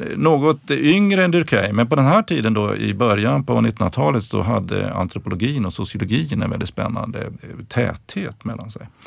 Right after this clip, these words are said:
Och, eh, nu avslutningsvis då om den här, eh, Bronislaw Malinowski som är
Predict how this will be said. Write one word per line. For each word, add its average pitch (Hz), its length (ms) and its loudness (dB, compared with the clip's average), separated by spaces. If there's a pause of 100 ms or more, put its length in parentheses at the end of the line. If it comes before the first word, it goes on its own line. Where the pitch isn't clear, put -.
(640)
Och, 143 560 0
eh, 135 320 4
nu 151 380 2
avslutningsvis 117 800 2
då 98 260 4 (140)
om 98 520 2 (100)
den 98 260 0
här, 92 420 0 (200)
eh, - 40 -12
Bronislaw 98 560 -2
Malinowski 101 580 -2
som 95 220 -2
är 95 40 0